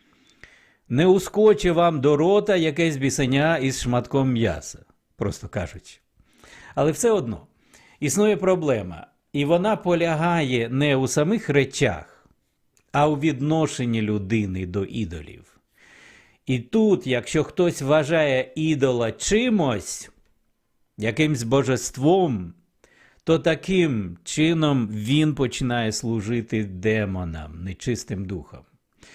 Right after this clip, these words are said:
Коли він своє серце на-, якось скеровує до того, щоб вірити, що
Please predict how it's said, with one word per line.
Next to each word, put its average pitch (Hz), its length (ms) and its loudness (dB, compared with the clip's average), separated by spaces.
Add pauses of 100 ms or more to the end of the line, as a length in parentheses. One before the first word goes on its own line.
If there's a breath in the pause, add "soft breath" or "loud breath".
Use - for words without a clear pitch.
(160 loud breath)
Коли 127 300 0
він 113 260 -4
своє 104 380 -4
серце 147 800 -2 (1400 soft breath)
на-, 120 880 0 (760)
якось 127 380 -2
скеровує 135 1120 0
до 110 240 -2
того, 156 280 0
щоб 98 340 -4
вірити, 107 840 -2 (420)
що 107 560 -2